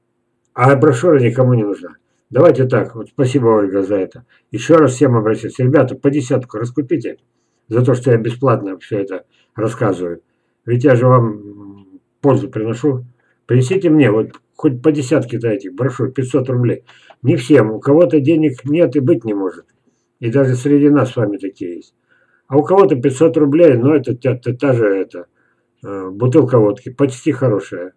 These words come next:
Бутылка водки, ну, не обяза-, даже не отравленная,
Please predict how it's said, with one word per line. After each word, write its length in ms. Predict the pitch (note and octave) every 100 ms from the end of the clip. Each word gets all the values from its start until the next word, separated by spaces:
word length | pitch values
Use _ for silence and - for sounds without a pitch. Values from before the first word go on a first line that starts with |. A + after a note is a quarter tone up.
| _ _ _
Бутылка 540 | B2+ E3 G3 G3 C3+ F3
водки, 300 | G3 - B2
ну, 240 | C#3 C3
не 280 | B2 A#2+ B2+
обяза-, 380 | B2+ D3+ B2+ A#2+
даже 200 | C3 C3
не 60 | C#3+
отравленная, 600 | C3 D3+ E3+ A2+ G2